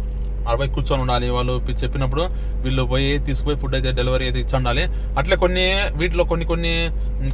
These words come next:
కష్టంగా ఉన్నాయండి, మా కొన్ని ప్రాబ్లమ్స్ కూడా ఉన్నాయి. ఏంటంటే, ఇప్పుడు కోవిడ్ దగ్గర తీసుకుపోతారు, వాళ్ళు time to time పోవాలి. ఇప్పుడు పది నిమిషాలు చెప్తే పది నిమిషాల టైం కల్లా పోవాలి, లేకుంటే "ఎందుకు లేట్ అయింది, ఏం లేట్ అయింది?" అని చెప్పేసి వాళ్ళ ఆన్లైన్లో రిపోర్ట్ కొడతారు, "సరిగ్గా రావడం లే, డెలివరీ" అని చెప్తే వీళ్ళు మళ్ళీ అరుస్తారు.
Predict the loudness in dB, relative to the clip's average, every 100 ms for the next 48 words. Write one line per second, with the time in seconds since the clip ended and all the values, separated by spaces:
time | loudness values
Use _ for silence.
0 | 0 2 2 2 2 2 2 0 0 0
1 | 0 2 4 2 2 2 2 2 0 0
2 | 2 2 0 -2 -2 0 2 4 4 4
3 | 2 2 0 2 2 2 0 -2 -4 -2
4 | -2 -2 -2 -2 -2 -2 -2 -2 -2 2
5 | 4 4 4 4 4 0 0 0 2 2
6 | 2 4 4 4 0 -4 -4 -2 0 0
7 | 0 0 0 -2 -2 -2 -2 -2 -2 0
8 | 0 0 2 2 0 2 2 2 2 2
9 | 2 2 2 2 2 2 0 0 0 0
10 | 0 2 0 0 0 0 2 2 2 0
11 | 0 0 -2 0 0 2 2 2 2 0
12 | -2 -2 -2 -2 0 0 2 2 2 0
13 | 0 2 2 2 0 0 0 0 0 2
14 | 2 2 0